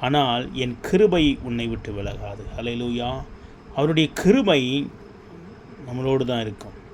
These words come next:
எப்பேற்பட்ட சூழ்நிலைகள் இருந்தாலும் கர்த்தர் சொல்லுகிறார், "நான் உன்னோடு கூட இருக்கிறேன். என் கிருபையை நான் உன்னோடு வைத்திருக்கிறேன்.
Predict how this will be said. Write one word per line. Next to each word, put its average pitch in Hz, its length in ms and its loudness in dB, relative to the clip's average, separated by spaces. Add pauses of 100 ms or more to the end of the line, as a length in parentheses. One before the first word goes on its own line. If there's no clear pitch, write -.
(640)
எப்பேற்பட்ட 226 720 6
சூழ்நிலைகள் 151 840 0
இருந்தாலும் 120 580 -2 (720)
கர்த்தர் 139 320 -2
சொல்லுகிறார், 117 640 -4 (480)
"நான் 135 420 0
உன்னோடு 135 540 0
கூட 117 180 -4
இருக்கிறேன். 107 380 -8 (800)
என் 135 220 -4
கிருபையை 185 720 4
நான் 120 220 -4
உன்னோடு 139 420 4
வைத்திருக்கிறேன். 120 640 -2